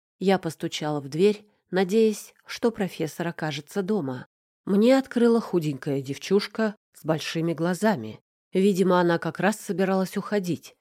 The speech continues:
потому что стояла с сумочкой в руках. «Добрый день», улыбнулась мне. «Здравствуйте, мадемуазель». Я вернул улыбку.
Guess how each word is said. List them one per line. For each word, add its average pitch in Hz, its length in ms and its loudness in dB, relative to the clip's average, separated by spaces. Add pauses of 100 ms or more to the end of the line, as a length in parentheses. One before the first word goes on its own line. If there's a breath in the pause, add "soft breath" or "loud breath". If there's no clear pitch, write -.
(320 soft breath)
потому 156 300 -4
что - 200 -8
стояла 165 520 -2
с 214 80 -6
сумочкой 151 580 -4
в 147 60 -2
руках. 135 500 -8 (800)
«Добрый 254 360 6
день», 156 360 0 (300)
улыбнулась 151 640 -2
мне. 147 380 -4 (880)
«Здравствуйте, 165 640 0
мадемуазель». 175 720 0 (260)
Я 160 200 2
вернул 170 400 0
улыбку. 139 580 -4